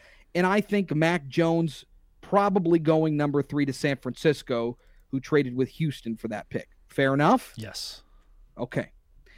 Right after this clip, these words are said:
Speaker 1: So now you've got Atlanta to deal with, Cincy to deal with, and Philly to deal with before you get to number seven, uh, with Detroit.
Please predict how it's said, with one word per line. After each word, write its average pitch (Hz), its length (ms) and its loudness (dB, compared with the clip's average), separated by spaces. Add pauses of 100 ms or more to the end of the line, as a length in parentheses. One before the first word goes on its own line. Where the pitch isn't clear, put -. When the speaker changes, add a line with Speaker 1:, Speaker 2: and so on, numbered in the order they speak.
(400)
Speaker 1:
So - 180 4
now 190 640 2 (1160)
you've 196 220 -2
got 196 240 4
Atlanta 196 500 2
to 160 100 2
deal 127 260 -2
with, 110 340 -12
Cincy 226 500 2
to 139 80 0
deal 120 260 -6
with, 104 300 -12 (480)
and 175 480 2
Philly 254 480 0
to 139 140 -12
deal 131 260 0
with 90 280 -20
before 160 260 -4
you 156 120 -2
get 156 160 -2
to 151 80 -6
number 139 260 -2
seven, 120 520 -2 (640)
uh, 120 180 -2
with 123 200 -4
Detroit. 110 440 -4